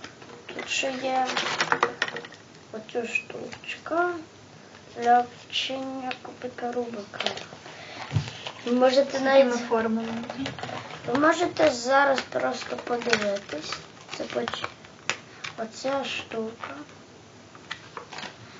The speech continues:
Speaker 1: Тут дуже, тут можна навчитись. Тож замовляйте в Cubes Anyway.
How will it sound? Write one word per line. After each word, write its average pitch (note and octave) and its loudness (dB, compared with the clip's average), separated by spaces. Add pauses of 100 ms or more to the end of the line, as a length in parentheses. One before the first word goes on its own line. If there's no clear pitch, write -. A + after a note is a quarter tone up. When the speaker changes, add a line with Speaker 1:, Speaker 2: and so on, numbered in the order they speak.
(1160)
Speaker 1:
Тут C4+ 2 (300)
дуже, A#3+ 2 (100)
тут D4 4
можна C#4 4
навчитись. C4 2 (580)
Тож C4 6 (180)
замовляйте B3 6
в A#3 -2 (120)
Cubes A#3+ 0
Anyway. A#3 4